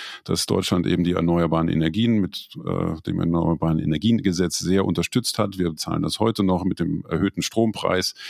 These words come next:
Das hat dazu geführt, dass die Erneuerbaren so günstig sind, dass sie jetzt überall auf der Welt, äh,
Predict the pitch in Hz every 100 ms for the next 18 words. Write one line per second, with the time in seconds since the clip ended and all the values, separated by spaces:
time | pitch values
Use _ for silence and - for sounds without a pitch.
0 | - - - 85 95 90 87 87 80 -
1 | - 80 - - 80 80 78 78 85 85
2 | 85 85 - 87 - - 85 - - 156
3 | 113 95 95 85 - 82 85 82 - -
4 | _ 92